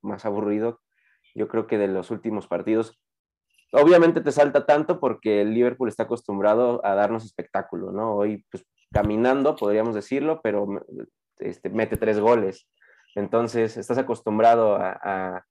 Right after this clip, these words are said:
a, o más bien, no estamos acostumbrados a, a, a partidos donde se quede cero cero, a lo mejor uno uno,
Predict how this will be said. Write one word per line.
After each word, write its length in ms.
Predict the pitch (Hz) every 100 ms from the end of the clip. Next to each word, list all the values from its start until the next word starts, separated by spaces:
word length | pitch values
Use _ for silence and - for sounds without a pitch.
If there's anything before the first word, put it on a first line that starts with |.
| _ _ _
a, 160 | - 98
o 180 | 107 110
más 260 | 123 131
bien, 160 | 131 127
no 60 |
estamos 340 | 135 160 156 147
acostumbrados 640 | 131 110 110 117 135 139
a, 480 | 120 101 - 98 98
a, 60 | 92
a 120 | 98 -
partidos 440 | 101 - 120 113
donde 240 | 104 95
se 120 | 92 95
quede 220 | 110 107
cero 240 | - 104
cero, 480 | 104 110 113 113 107
a 60 | 92
lo 80 |
mejor 260 | 95 - 110
uno 220 | 110 107
uno, 360 | 110 113 110